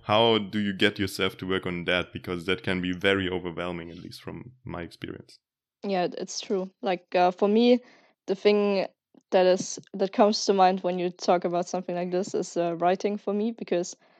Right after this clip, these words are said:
Speaker 2: I love
Speaker 1: Oh, yeah.
Speaker 2: writing and
Speaker 1: It's hard to keep up with,
Speaker 2: Ah, but
Speaker 1: keep up with blog posts. <laughs>
Speaker 2: Yes, but still, I, I don't do it even half as much as I like to do, and I struggle with it.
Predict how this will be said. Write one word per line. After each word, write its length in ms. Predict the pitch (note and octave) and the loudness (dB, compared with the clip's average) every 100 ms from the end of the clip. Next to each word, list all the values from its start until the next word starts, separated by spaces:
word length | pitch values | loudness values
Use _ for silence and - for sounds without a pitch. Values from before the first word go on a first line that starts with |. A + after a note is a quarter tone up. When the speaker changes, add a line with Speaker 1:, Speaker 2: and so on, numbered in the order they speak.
| _ _ - | _ _ -2
Speaker 2:
I 120 | - | 4
love 220 | G3 G3+ G3 | 8 8 6
Speaker 1:
Oh, 60 | |
yeah. 60 | F#3 | 4
Speaker 2:
writing 480 | G3 G#3 G3+ G#3+ - - | 4 2 0 -2 -6 -4
and 360 | F3+ F3+ F3+ - | -2 0 -2 -8
Speaker 1:
It's 160 | - - | -18 -10
hard 180 | - - | -10 -8
to 60 | |
keep 200 | - F#2 | -8 -6
up 140 | F#2 - | -6 -8
with, 140 | F#2 - | -12 0
Speaker 2:
Ah, 240 | G3+ G#3 - _ | 2 2 -2 _
but 120 | F#3+ | -2
Speaker 1:
keep 120 | F#3 - | 0 -4
up 120 | F#2 | -6
with 180 | F#2+ - | -10 -10
blog 200 | G#2 F#2+ | -10 -8
posts. 340 | - F#2 - - | -8 -10 -12 -14
<laughs> 80 | F#4+ | 2
Speaker 2:
Yes, 360 | G3 G#3+ G#3+ - | 8 8 6 -6
but 200 | F#3+ G3 | -4 -4
still, 260 | - G#3 G3 | 0 4 6
I, 160 | F#3+ | 4
I 100 | - | 2
don't 360 | F#3 G3 F#3+ - _ _ _ | 0 2 0 -4 _ _ _
do 140 | G#3 | 6
it 180 | F#3+ F3 | 6 4
even 180 | F#3+ G3 | 2 0
half 420 | G#3 - A#3+ B3+ | 0 8 8 8
as 140 | G3 F#3+ | 4 -2
much 200 | F3 - | -2 -2
as 180 | F3+ | -2
I 80 | F3 | 0
like 240 | F3 F3 - | 0 -2 -2
to 100 | F3 | -2
do, 240 | F3 G#3+ _ _ _ _ - | 0 -2 _ _ _ _ -6
and 240 | G3 F#3+ | -4 0
I 80 | F#3 | 0
struggle 420 | - - F#3+ F3+ | 0 4 4 4
with 140 | E3+ F3 | 2 2
it. 240 | F#3 | 0